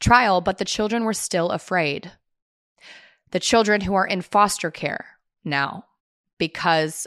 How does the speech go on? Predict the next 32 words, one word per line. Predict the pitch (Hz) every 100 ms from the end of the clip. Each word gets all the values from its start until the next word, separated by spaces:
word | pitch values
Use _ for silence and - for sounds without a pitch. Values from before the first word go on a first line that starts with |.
| -
of | 160 156
the | 160
prosecutor's | 151 143 - 175 143 143 - -
retaliation | 160 160 143 160 190 - - _ -
against | 156 147
the | 156
family. | 147 139 - _ _ _ _ _
The | 208
prosecutors | 196 190 - 208 185 -
had | 180
never | 170 165 175 226
met | 226 202 -
the | 190
children | - 190 185 185
before | 175 - 170
the |
trial | 165 - 160 151
started, | - 160 180 220 220 _ _ _ _ _ - -
and | 185
the | 190
children | 190 - 202 214
did | 202 196
not | 175 190
know | 170 160
what | 175
to | - 156
expect. | 151 - - - - - _ _ _ _ -
The | 202
children | - 220 220 254 214
wanted | 196 226 214
to |
testify | 202 208 202 226 202